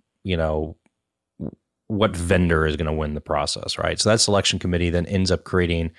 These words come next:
the R F P, which means that somebody on that selection committee is actually taking and generating the R F P. So here's the first issue with the R F P process.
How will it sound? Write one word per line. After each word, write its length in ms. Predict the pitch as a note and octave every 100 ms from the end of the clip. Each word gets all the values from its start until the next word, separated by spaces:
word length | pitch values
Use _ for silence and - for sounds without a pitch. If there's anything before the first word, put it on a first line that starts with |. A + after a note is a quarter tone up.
| - - _ -
the 120 | G2+
R 200 | F#2 E2
F 140 | -
P, 260 | - C#3+ B2
which 180 | G2+ G#2+
means 200 | F#2+ F2+
that 80 |
somebody 320 | - F3+ G3 C3
on 80 |
that 80 | G2
selection 420 | - F#2 E2+ -
committee 320 | F#2 F2+ F2 F2
is 160 | E2+
actually 360 | F#2 F#2 - F2
taking 400 | - F2+ F#2 E2+
and 180 | E2 E2
generating 400 | F#2 F2+ E2 D#2+
the 120 | E2+
R 200 | D#2 D2+
F 120 | -
P. 200 | D#2 D2+ - _ _ _ _ _ _ - -
So 100 | -
here's 220 | A2 C#3
the 80 | A#2
first 320 | - G2 -
issue 420 | F2 - D#2 D2+ A2+
with 160 | F#2 E2+
the 100 | E2
R 120 | D#2
F 80 | -
P 100 | D#2
process. 640 | - - - - -